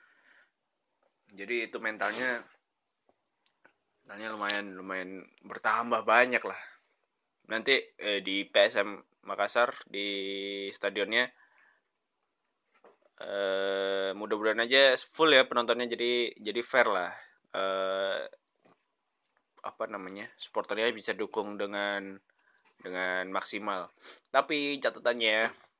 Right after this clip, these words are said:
kalau misalnya, kata, kata Ratu Tisa juga bilang gini kan, eh, kalau misalnya Persija Jakarta menang di Makassar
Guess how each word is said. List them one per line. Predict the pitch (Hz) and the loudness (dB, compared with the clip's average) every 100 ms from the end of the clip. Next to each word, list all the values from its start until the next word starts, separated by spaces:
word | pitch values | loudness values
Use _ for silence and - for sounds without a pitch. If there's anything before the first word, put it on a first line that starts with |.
| _ _ _ _ _ _ _ _ _ | _ _ _ _ _ _ _ _ _
kalau | - 92 95 95 | -4 -2 0 -4
misalnya, | 107 - 104 104 110 107 107 107 - _ _ _ _ - | -8 -4 -4 -2 -4 -2 0 -2 -4 _ _ _ _ -2
kata, | 117 139 139 123 | 4 8 6 6
kata | 147 156 156 160 165 | 0 2 2 2 2
Ratu | 165 | 0
Tisa | 180 180 202 | -4 -6 -6
juga | 170 147 - _ 131 | -2 -4 -4 _ -10
bilang | 135 143 | -6 -4
gini | 147 151 | -2 -2
kan, | 156 160 _ _ - - _ - - - 120 | -6 -8 _ _ -20 -20 _ -20 -20 -10 -2
eh, | 127 | 2
kalau | 147 165 | 4 4
misalnya | 170 - 160 | 2 0 -2
Persija | 156 160 160 143 143 | 0 -2 -4 -2 0
Jakarta | 139 139 135 - 135 135 135 131 _ _ _ _ _ _ _ _ | 2 2 0 4 4 6 2 -4 _ _ _ _ _ _ _ _
menang | 127 131 131 135 127 | -8 4 6 6 2
di | 123 123 123 123 120 | -2 0 -2 -2 -4
Makassar | 120 120 147 - 131 120 127 | -2 4 4 4 6 8 6